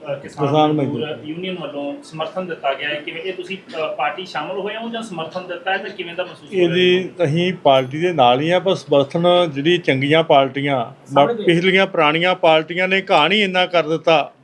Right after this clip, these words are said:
Speaker 2: ਹਰ ਧਰਮ ਦਾ ਘਾਣ ਕੀਤਾ ਜੀ ਉਹਨਾਂ ਨੇ, ਇੱਕ ਧਰਮ ਦਾ ਘਾਣ ਨਹੀਂ ਕੀਤਾ।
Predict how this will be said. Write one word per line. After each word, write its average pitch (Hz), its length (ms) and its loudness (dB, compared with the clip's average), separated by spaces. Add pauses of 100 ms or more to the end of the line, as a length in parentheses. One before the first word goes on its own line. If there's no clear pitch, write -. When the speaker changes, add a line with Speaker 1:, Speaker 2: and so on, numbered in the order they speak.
(760)
Speaker 2:
ਹਰ 208 140 6
ਧਰਮ 220 340 -4
ਦਾ 220 240 2
ਘਾਣ 208 180 2
ਕੀਤਾ 170 320 0
ਜੀ 185 120 0
ਉਹਨਾਂ 196 200 0
ਨੇ, 196 120 0
ਇੱਕ 185 180 -4
ਧਰਮ 190 240 0
ਦਾ 175 220 4
ਘਾਣ 175 160 4
ਨਹੀਂ 185 160 -4
ਕੀਤਾ। 196 540 2